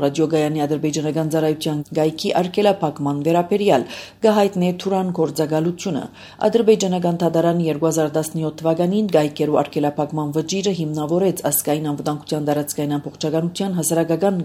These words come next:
կարգի և անկարգություններու կանխարգելման նկատառումներով։ Մարդու իրավունքներու եվրոպական դատարանը Ադրբեջանի իշխանություններեն բարձրաբանումներ կպահանջի լրատվամիջոցներու արգելափակման հիմքին քաղաքական թրթապատճառներու առկայության վերաբերյալ։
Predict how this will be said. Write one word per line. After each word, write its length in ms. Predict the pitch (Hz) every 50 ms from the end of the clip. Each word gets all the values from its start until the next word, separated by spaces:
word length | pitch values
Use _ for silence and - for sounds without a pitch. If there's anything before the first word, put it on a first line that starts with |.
| 156
կարգի 340 | 143 139 - - - 170 160 156
և 180 | 156 151 - 147 147
անկարգություններու 760 | 151 147 151 147 151 - 156 - - 160 156 156 151 147 160
կանխարգելման 680 | 156 156 156 170 175 175 - 190 185 185 202 208 202 196
նկատառումներով։ 720 | 175 151 147 147 147 139 143 147 147 143 139 135 127 123 - - - - - - - - - - - 214
Մարդու 320 | 226 214 220 - 220 208 190
իրավունքներու 540 | 165 160 156 160 156 - - 170 160 165 160
եվրոպական 500 | 156 147 147 139 151 151 147 147 147 147
դատարանը 440 | 160 151 143 151 151 151 151 156 - 143
Ադրբեջանի 540 | 147 147 143 151 151 147 156 151 156 156
իշխանություններեն 720 | - - 175 175 185 175 - 196 190 196 190 202 214 202 170
բարձրաբանումներ 720 | 151 151 143 143 156 151 156 151 151 147 143 143 147 151 151
կպահանջի 480 | 165 151 175 175 180 185 180 180 202 208 202 202 - - - - - 220
լրատվամիջոցներու 920 | 220 214 190 160 165 160 156 156 156 147 165 151 156 - 170 160 165 180 - -
արգելափակման 800 | 151 147 - 156 143 143 143 143 - 147 143 - 147 156 156 143
հիմքին 420 | 165 170 180 175 175 - 226 220 208 -
քաղաքական 560 | 165 143 135 135 - 139 139 147 151 160 160 -
թրթապատճառներու 840 | 151 - - 147 139 143 139 - - 147 139 143 143 143 156 - - 165 185
առկայության 680 | 185 180 165 147 143 135 135 - - 143 131 135 135 139
վերաբերյալ։ 680 | 147 151 170 170 - 208 190 175 151 131 107 98